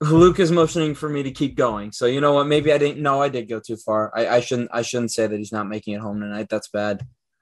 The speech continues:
Um, but I, like, this game. I mean, what can you say about this game? It was a complete shit show. The Heat don't ever win in Denver. What, I wasn't expecting anything else.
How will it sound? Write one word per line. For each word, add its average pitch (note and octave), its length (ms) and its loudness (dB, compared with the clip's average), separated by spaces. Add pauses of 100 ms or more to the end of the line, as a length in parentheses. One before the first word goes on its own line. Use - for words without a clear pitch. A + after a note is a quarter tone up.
(120)
Um, A2 400 4 (680)
but C#3 440 8 (1400)
I, D#3+ 600 6 (280)
like, B2+ 720 0 (880)
this G3+ 220 2
game. G3+ 340 2
I G3+ 80 4
mean, G#3 180 2
what B3+ 160 4
can A#3+ 80 -2
you G#3+ 80 0
say E3 160 2
about D3 220 2
this D3+ 160 -6
game? D#3 420 -2 (160)
It F#3 60 0
was F#3 160 2
a E3 40 -12
complete D#3+ 380 0
shit C#3+ 240 -2
show. C#3 420 0 (160)
The F3 60 4
Heat F3 260 -4
don't F3 220 2
ever D3 240 2
win C#3+ 160 2
in C3+ 140 -2
Denver. C3+ 400 -2
What, D3+ 240 -2
I D#3+ 100 4
wasn't D#3 300 -2
expecting C#3 520 -6
anything C3+ 360 -2
else. - 580 0